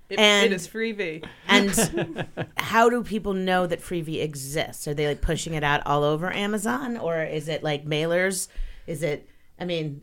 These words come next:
Speaker 2: are they using the Amazon
Speaker 3: Is, if
Speaker 2: behemoth
Speaker 1: Yes.
Speaker 2: to
Speaker 3: Yes, on the Amazon platform, like, you wouldn't know that Freevee is there because it looks all the same. Like, it's folded into the Amazon Prime platform.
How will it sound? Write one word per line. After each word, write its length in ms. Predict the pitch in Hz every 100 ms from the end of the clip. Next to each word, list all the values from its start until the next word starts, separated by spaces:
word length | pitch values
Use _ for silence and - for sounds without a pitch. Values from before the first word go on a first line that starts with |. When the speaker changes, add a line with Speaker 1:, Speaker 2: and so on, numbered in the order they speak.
| -
Speaker 2:
are 80 | 160
they 80 |
using 340 | 165 175 160 160
the 140 | -
Amazon 720 | 165 165 139 151 143 139 139 - _ _ _ _ _ - _
Speaker 3:
Is, 220 | 180 185 160
if 180 | 160 160
Speaker 2:
behemoth 340 | 165 185 180
Speaker 1:
Yes. 400 | 196 196 - -
Speaker 2:
to 80 | -
Speaker 3:
Yes, 580 | - 165 120 160 110 - - -
on 160 | 143 156
the 100 | 165
Amazon 360 | 175 156 143
platform, 680 | - 120 120 117 104 98 101
like, 180 | 117 123
you 140 | 151 185
wouldn't 340 | 165 147 131
know 300 | 113 113 107
that 260 | 98 104 104
Freevee 680 | - 110 98 101 95 95 - -
is 200 | 123 98
there 280 | 98 95 98
because 320 | 98 110 104
it 100 | 107 110
looks 260 | 104 -
all 160 | 101 92
the 120 | 104
same. 380 | - 90 92 -
Like, 140 | 127 123
it's 180 | -
folded 500 | - - 160 139 120
into 300 | 110 104 107
the 120 | 95 101
Amazon 680 | 90 87 90 87 87 90 -
Prime 360 | - 90 90 87
platform. 680 | - 101 - 113 117 117